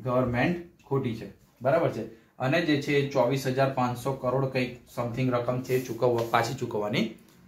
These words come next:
જે છે ત્યાંથી જાણ કરવામાં આવી. Writer કહે છે કે આવા કેસ બનતા હોય તો આના ઉપરથી ઇન્ડિયાએ બે વસ્તુ શીખવી જોઈએ. ક્યાં તો તમે પહેલેથી નિયમ બનાવીને રાખો, તપાસ એવી કરો કે આ નિયમમાં શું લૂપહોલ્સ છે, આનો ખો-, દુરુપયોગ થઈ શકે એમ છે કે નહીં, આમાંથી કઈ રીતે કોઈ રસ્તો કાઢી શકે છે,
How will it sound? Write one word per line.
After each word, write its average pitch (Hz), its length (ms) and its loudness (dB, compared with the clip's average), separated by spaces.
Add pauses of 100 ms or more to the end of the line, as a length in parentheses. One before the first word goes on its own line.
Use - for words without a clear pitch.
જે 123 80 -2
છે 139 180 2
ત્યાંથી 123 420 -4 (100)
જાણ 131 180 4
કરવામાં 104 340 -6
આવી. - 160 -18 (440)
Writer 139 340 4
કહે 170 180 6
છે 180 200 4
કે 180 300 0
આવા 131 420 2
કેસ 156 240 -2
બનતા 123 280 4
હોય 120 240 4 (100)
તો 156 80 -4
આના 120 320 0
ઉપરથી 165 380 2
ઇન્ડિયાએ 151 420 2
બે 143 120 6
વસ્તુ 131 240 4
શીખવી 113 300 -8
જોઈએ. 107 160 -6 (400)
ક્યાં 175 200 6
તો 226 80 2
તમે 214 200 4
પહેલેથી 160 440 4
નિયમ 160 300 2
બનાવીને 135 340 4
રાખો, 131 340 2 (720)
તપાસ 190 340 6
એવી 190 140 6
કરો 185 220 4
કે 180 80 2
આ 175 120 6
નિયમમાં 156 420 2
શું 156 220 0
લૂપહોલ્સ 135 500 2
છે, 123 60 2
આનો 120 220 2
ખો-, - 280 -6
દુરુપયોગ 143 480 0
થઈ 127 140 0
શકે 143 280 0
એમ 147 140 4
છે 147 160 -2
કે 147 100 -2
નહીં, 135 160 2
આમાંથી 135 220 2
કઈ 135 160 2
રીતે 139 140 0
કોઈ 151 140 2
રસ્તો 113 240 0
કાઢી 127 240 4
શકે 120 260 2
છે, 101 80 -4